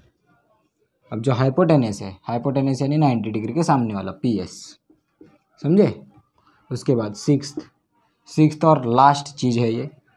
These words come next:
टैन बीटा क्या होता है ये पूछा है। चलो, टैन बीटा का क्या होता है? Opposite upon adjacent होता है, ये आपको मालूम रहेगा।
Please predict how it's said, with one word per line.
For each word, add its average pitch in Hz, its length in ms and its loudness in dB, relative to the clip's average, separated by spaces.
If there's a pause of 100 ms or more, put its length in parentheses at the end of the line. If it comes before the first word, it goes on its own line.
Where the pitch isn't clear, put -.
(320)
टैन 131 280 0
बीटा 104 320 0
क्या 101 220 -4
होता 95 540 -6
है 101 160 -6
ये 95 260 -4
पूछा 95 420 -12
है। 101 460 -6 (320)
चलो, 95 200 -8 (120)
टैन 127 220 -2
बीटा 131 240 -2
का 123 100 -2
क्या 127 160 0
होता 117 220 0
है? 120 80 0
Opposite 117 420 -2
upon 135 260 -4
adjacent 107 480 -2
होता 104 200 -8
है, 107 140 -12 (440)
ये 120 60 -6
आपको 113 260 -4
मालूम 120 340 2
रहेगा। 117 340 -2